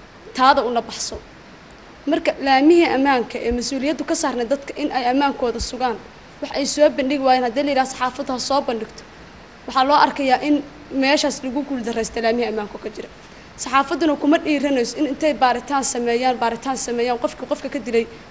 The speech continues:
ay maxkamad la tafaan. Taas waxay heli karaan markay garab ka haystaan wasaaradda warfaafinta, oo ay la garab gasho in qofkan la baaro, ay kalsooni ku tusto, laamaha ammaanka loo tago, la soo qabto, maxkamad la istaajiyo. Taa kalsooni baa lagu helayaa.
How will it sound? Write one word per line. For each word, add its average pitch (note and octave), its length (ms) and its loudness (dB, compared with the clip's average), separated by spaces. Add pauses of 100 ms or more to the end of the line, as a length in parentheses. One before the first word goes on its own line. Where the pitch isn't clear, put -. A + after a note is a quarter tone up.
ay B3 100 2
maxkamad B3+ 400 -2
la A#3 80 -4
tafaan. A#3 300 -10
Taas C#4+ 260 2
waxay C#4+ 160 0
heli D4+ 200 4
karaan C4 200 0
markay C4 200 -4
garab D4 260 0
ka C4+ 80 -6
haystaan A3+ 400 -4 (360)
wasaaradda B3+ 360 2
warfaafinta, G#3+ 520 -8 (560)
oo C4 80 -2
ay C#4 200 4 (220)
la F4+ 140 4
garab C4+ 340 4
gasho C4 260 -2 (100)
in E4 100 -2
qofkan D#4 420 2
la B3 60 0
baaro, B3 440 2 (120)
ay C4 100 -2
kalsooni C4+ 440 -4
ku D#4+ 100 -8
tusto, C4+ 380 -6 (580)
laamaha C#4 340 4
ammaanka B3+ 360 0
loo A3 160 0
tago, G#3+ 220 -14 (160)
la C4 60 -4
soo D4 260 4
qabto, C#4+ 260 -4
maxkamad B3 380 -4
la A3 60 -6
istaajiyo. A#3 400 -8
Taa C#4+ 140 2
kalsooni C4+ 380 -4
baa A#3 120 0
lagu G#3 180 -6
helayaa. G3+ 300 -6